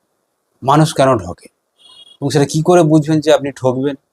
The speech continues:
এবং তার সঙ্গে পায়ের কি সম্পর্ক। হ্যাঁ বন্ধুরা, তো আজকের দিনে আমরা, মানে,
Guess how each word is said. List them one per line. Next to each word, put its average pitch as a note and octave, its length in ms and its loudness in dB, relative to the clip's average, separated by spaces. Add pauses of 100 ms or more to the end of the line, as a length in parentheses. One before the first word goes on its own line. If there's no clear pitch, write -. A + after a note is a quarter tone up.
(140)
এবং D3 100 -2
তার C#3+ 160 2
সঙ্গে D#3+ 240 2
পায়ের D3 440 2
কি D#3 140 -2
সম্পর্ক। A2 420 -8 (1120)
হ্যাঁ D3 160 4
বন্ধুরা, A#2 380 -4 (720)
তো C#3 120 -2
আজকের C3 340 0
দিনে D3+ 220 4
আমরা, D3 500 4 (460)
মানে, A2+ 240 -14